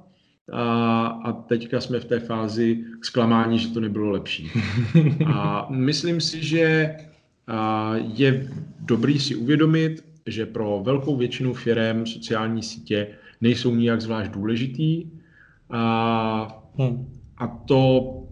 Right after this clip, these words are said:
Speaker 1: pokud se nebudeme bavit typicky jako o e-shopech, ano, jo, tam, tam věřím, že samozřejmě facebooková reklama může znamenat nezanedbatelnou část příjmu a adekvátně tomu je to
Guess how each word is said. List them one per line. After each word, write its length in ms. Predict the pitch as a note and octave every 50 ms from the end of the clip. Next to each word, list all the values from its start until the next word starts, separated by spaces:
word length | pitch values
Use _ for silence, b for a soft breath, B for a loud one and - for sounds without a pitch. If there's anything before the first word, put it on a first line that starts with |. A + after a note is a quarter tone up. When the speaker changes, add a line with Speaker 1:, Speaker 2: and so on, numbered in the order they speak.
| -
Speaker 1:
pokud 260 | - B2+ B2 D#3 D3
se 80 | - D3
nebudeme 300 | C3 C3 C3 C3+ C#3 C3+
bavit 320 | C3 A#2 C3 A#2+ A2+ A2+
typicky 460 | - G#2 - B2 A#2 - - - A2+ G#2+
jako 240 | G#2 G2 - A#2
o 160 | G#2 G2+ G2 G#2+
e-shopech, 480 | B2 B2 - G2+ D#2+ - E2+ E2 - -
ano, 320 | - F#2+ F#2+ G2 A2+ B2
jo, 140 | A#2 G#2 G2+
tam, 240 | G2 G2+ G2+ G#2 G2
tam 240 | G2 G#2+ G#2+ G#2+ G#2
věřím, 320 | G#2+ G#2 F#2+ G2+ A2+ A2
že 140 | G#2+ A2 G#2
samozřejmě 480 | - - - G2+ A2 F#2+ G#2 A2 A2+ A2
facebooková 600 | - G#2+ G#2 G2 F#2+ - - - A2+ A#2+ A2 G#2+
reklama 380 | A#2 - - A2+ G#2 G#2 G2+
může 360 | G2+ G2+ G2 F#2 A2+ A2 G#2
znamenat 460 | G2 G#2 G2 G2 G#2+ G#2+ G#2 G2+ G2+ B B B B B B B B B B B -
nezanedbatelnou 800 | A2 G#2+ G#2 A#2 G#2+ A2+ G#2 G#2 A2 G#2 - A#2 G#2 G#2 G#2 G#2
část 360 | G2+ - A#2 A2 G#2+ - -
příjmu 420 | - - - G#2+ G2 G#2 G#2+ A2+ A2+
a 300 | G#2 G2+ - - - - - - -
adekvátně 540 | A2 G#2 G#2 G#2 - G#2+ G2+ G#2 - A#2
tomu 260 | G2+ - G2+ G2+ G#2 G2+
je 60 | G2+
to 260 | G2 - G#2 F#2+ -